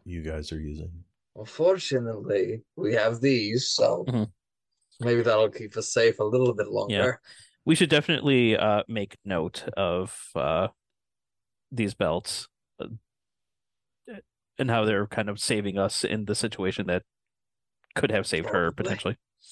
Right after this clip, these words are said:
Speaker 1: Oh, like, maybe adding,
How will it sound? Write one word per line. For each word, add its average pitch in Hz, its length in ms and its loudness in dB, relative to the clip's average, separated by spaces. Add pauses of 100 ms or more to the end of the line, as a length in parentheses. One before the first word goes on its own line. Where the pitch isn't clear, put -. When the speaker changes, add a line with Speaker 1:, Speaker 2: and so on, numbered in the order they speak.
(1900)
Speaker 1:
Oh, 107 140 0
like, 90 220 -2
maybe 87 300 -2
adding, 87 640 -2